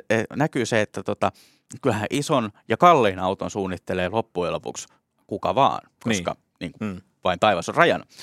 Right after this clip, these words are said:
Speaker 1: Mut siinä kohtaa, kun sä rupeat tekemään pientä ja taloudellista, niin, niin tota, se suunnittelutyön niinku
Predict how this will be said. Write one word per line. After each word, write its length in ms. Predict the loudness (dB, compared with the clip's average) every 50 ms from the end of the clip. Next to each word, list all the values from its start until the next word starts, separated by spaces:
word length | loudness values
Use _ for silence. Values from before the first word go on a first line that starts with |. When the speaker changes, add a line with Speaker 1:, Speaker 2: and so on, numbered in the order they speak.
| -20 -20 -20 -20 _ _ _
Speaker 1:
Mut 80 | -6 -4
siinä 180 | -2 -2 0
kohtaa, 220 | -2 -2 -2 -2 -4
kun 80 | -2
sä 80 | -4 -6
rupeat 260 | -4 -2 -2 -2 -2
tekemään 280 | -2 -2 -2 -2 _ _
pientä 400 | -2 0 2 2 2 _ -2 -4 _ _ _ _ _ _
ja 80 | -4 0
taloudellista, 760 | _ 4 6 6 6 4 2 -2 -10 -14 -12 -12 -8 _ -10 -12 _ _ _ _ _ -8
niin, 180 | -8 -8 -8 -8 _ _
niin 220 | -6 -4 -4 -4 -2
tota, 280 | -6 -6 -4 -4 -6 -6 _ _
se 160 | -4 -4 -4 -4 _ _ -6
suunnittelutyön 880 | -2 -2 0 0 0 -2 _ -4 -2 -2 -2 _ -2 -2 -2 -2 -6
niinku 240 | -8 -10 -10 -12